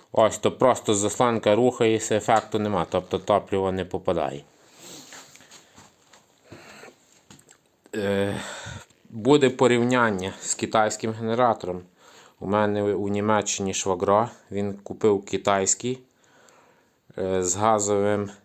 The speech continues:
редуктором. Потрібно буде підключити газ до нього,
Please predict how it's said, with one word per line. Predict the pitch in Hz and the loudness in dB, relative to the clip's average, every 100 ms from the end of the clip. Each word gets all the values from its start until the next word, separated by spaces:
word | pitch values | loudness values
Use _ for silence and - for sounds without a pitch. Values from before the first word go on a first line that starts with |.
| - | -8
редуктором. | 98 98 104 95 - 80 78 - _ _ _ | 0 0 2 0 -2 -10 -10 -14 _ _ _
Потрібно | 98 - 101 98 92 | -8 -2 -2 -2 -4
буде | 98 101 95 - - _ _ _ _ _ _ _ | -2 0 -2 -6 -20 _ _ _ _ _ _ _
підключити | - 95 98 95 113 104 101 92 | -10 -8 -4 -2 2 2 0 -2
газ | 95 95 92 | 2 2 0
до | 95 101 | -2 0
нього, | 117 127 117 | 0 -2 -4